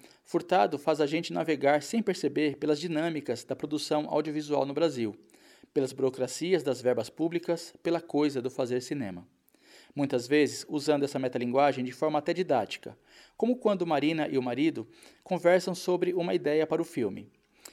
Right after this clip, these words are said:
Eles estão falando de perspectiva subjetiva, sem sequer saber que esse é o nome do efeito que querem criar.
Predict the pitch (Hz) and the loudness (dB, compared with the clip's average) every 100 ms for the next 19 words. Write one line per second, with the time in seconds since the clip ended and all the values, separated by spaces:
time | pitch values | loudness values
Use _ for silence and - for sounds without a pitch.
0 | _ - 214 240 226 214 147 156 165 143 | _ -4 -2 2 2 4 4 4 2 -2
1 | 131 139 135 185 - 180 - 185 185 - | -8 -6 -2 -2 0 -2 -2 -2 -2 -2
2 | 185 190 - 180 160 120 - - - 233 | 0 0 0 -4 -2 -4 -8 -10 -2 0
3 | 302 - 170 165 147 135 143 143 - 139 | 0 2 2 2 0 2 2 0 -2 2
4 | 143 147 165 160 156 139 135 143 143 151 | 2 -2 -6 -2 -2 -2 -2 -2 -2 0
5 | 151 147 143 - 143 143 165 151 104 | 0 -2 -10 -4 -4 -4 -2 0 0